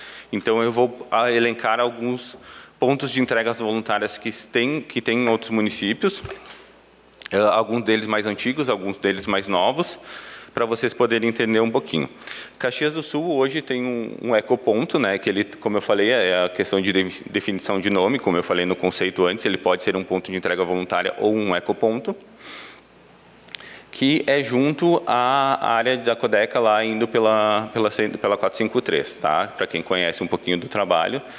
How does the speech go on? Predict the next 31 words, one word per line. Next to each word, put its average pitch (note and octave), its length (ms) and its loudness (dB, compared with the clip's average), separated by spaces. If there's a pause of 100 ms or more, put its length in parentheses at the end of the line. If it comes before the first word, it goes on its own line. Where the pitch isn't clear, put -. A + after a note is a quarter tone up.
(240)
a F#2+ 120 0
gente G#2 300 0
já G#2 220 4
fez G2+ 300 2
a-, G#2+ 40 6
alguma G2 500 2
visita F#2+ 400 -2
lá, F#2 240 2 (320)
quando F#2+ 140 0
a F#2+ 40 2
gente F2+ 120 -6
fez F#2+ 180 4
algumas F2+ 520 0
visitas F2 380 0
à F2+ 80 0
Codeca F#2+ 400 0
pra - 100 -4
algumas E2+ 300 -2
coisas, F#2+ 400 0 (480)
e G#2 140 4
a - 20 4
gente G#2+ 260 -2
conseguiu A2 380 0
trocar A2 300 0
uma G#2 160 0
ideia G2 200 0
com G2+ 200 0
eles, G2 420 2
ver F#2+ 140 0
o F#2+ 80 2
trabalho, F#2+ 880 0